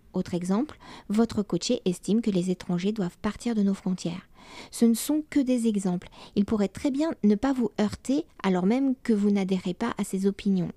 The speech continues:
Ou vous pourriez très bien adhérer à ses opinions. Mais vous pourriez être sensible sur un sujet particulier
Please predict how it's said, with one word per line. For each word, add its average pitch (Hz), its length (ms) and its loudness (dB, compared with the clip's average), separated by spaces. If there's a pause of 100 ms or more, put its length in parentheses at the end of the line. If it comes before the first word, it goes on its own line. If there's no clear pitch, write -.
(140)
Ou 262 300 0
vous 190 120 -2
pourriez 180 320 -2
très 208 260 -4
bien 202 280 0
adhérer 196 360 -2
à 202 60 0
ses 196 220 -2
opinions. 202 380 0 (460)
Mais 240 300 2 (300)
vous 233 200 2
pourriez 226 380 -2
être - 260 -8
sensible 247 640 -2 (140)
sur 220 220 -2
un 214 100 2
sujet 202 440 -2
particulier 220 800 0